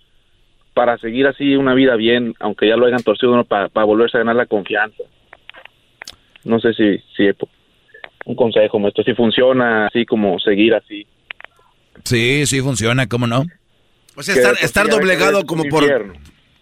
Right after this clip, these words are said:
Speaker 3: estar doblegado como por unos tres años porque la regó, maestro.
Speaker 2: No,
Speaker 3: Pues
Speaker 2: no,
Speaker 3: eso
Speaker 2: no.
Speaker 3: funciona, él, él creo que es lo que quiso
Speaker 2: Lo que,
Speaker 3: decir.
Speaker 2: lo que pasa aquí, Brody, a ver, ya le cambiamos. Número uno, eh, para todos, ninguna mujer que te quiere y te ama te va a controlar.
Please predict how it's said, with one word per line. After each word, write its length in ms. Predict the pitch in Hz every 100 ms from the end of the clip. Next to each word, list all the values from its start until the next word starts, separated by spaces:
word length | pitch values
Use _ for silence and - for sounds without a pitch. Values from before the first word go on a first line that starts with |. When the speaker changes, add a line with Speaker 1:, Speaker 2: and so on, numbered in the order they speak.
| _
Speaker 3:
estar 220 | 135 - 175
doblegado 360 | 170 165 180
como 200 | 151 147
por 140 | 127 156
unos 160 | 165
tres 240 | - 170 175
años 260 | 175 170 123
porque 500 | 127 113 127 120 117
la 140 | 120
regó, 380 | 120 123 143 185 196 156
maestro. 380 | 175 185 - - _ _ - _ _ _ _ _ _ _ -
Speaker 2:
No, 220 | 104 113 107
Speaker 3:
Pues 60 | 98
Speaker 2:
no, 20 |
Speaker 3:
eso 120 | 170
Speaker 2:
no. 40 | 160
Speaker 3:
funciona, 340 | 151 160 151
él, 180 | 165 180
él 120 | 156 151
creo 140 | 160
que 80 | 160
es 40 |
lo 80 | 151
que 100 | -
quiso 180 | 107 143
Speaker 2:
Lo 60 | 135
que, 40 | -
Speaker 3:
decir. 80 |
Speaker 2:
lo 80 | 151
que 120 | 147
pasa 220 | 160 95 101
aquí, 220 | 151 160
Brody, 280 | 143 139 127
a 60 |
ver, 220 | 113 95 -
ya 180 | 123 143
le 80 |
cambiamos. 520 | 127 110 107 101 92 - -
Número 340 | 127 147 135
uno, 400 | 131 151 151 170 - - - - - -
eh, 320 | 110 110 104 92
para 180 | 104 98
todos, 320 | 123 131 117
ninguna 300 | 110 131 143
mujer 220 | 117 131
que 100 | 131
te 140 | 101
quiere 260 | 87 120 127
y 20 |
te 160 | - 110
ama 180 | 117 113
te 120 | 104
va 100 | 104
a 20 |
controlar. 600 | 104 98 98 101 101 82